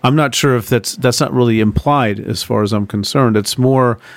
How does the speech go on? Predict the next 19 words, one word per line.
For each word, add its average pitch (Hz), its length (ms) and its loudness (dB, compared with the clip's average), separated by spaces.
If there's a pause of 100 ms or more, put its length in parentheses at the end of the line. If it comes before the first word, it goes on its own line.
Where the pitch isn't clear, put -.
(380)
I 127 80 2
thi-, 143 180 -2
I 139 120 0
think 208 180 0
it's 120 120 0
more 123 200 2
of 117 60 -2
an 120 100 2
explanation 117 640 0
for 113 160 0
why 113 160 2 (100)
men 127 300 2
and 113 160 0
women 113 280 2
are 107 200 0
attracted 120 560 -2
to 113 160 0
each 104 180 -2
other 104 420 2